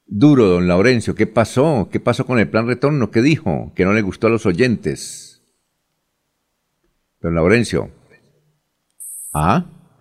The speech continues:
bueno, mientras tanto leo un mensaje de Pedrito Galvis. Señores, buenos días. Un abrazo. Uy, Pedrito Galvis.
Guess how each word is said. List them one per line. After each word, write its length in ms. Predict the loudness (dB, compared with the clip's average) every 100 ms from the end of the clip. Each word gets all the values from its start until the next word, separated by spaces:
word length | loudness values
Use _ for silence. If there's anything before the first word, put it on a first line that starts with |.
| _ _
bueno, 300 | -2 0 2
mientras 280 | 2 0 -2
tanto 220 | -2 2
leo 180 | 2 2
un 240 | 2 0
mensaje 280 | 0 2 2
de 60 | 2
Pedrito 360 | 2 0 0 0
Galvis. 280 | 0 -2
Señores, 240 | 0 0 2
buenos 200 | 0 0
días. 360 | 2 0 -2 -4
Un 120 | 0
abrazo. 320 | 2 2 0
Uy, 180 | -4 -6
Pedrito 420 | -4 -2 0 2
Galvis. 340 | 0 0 -4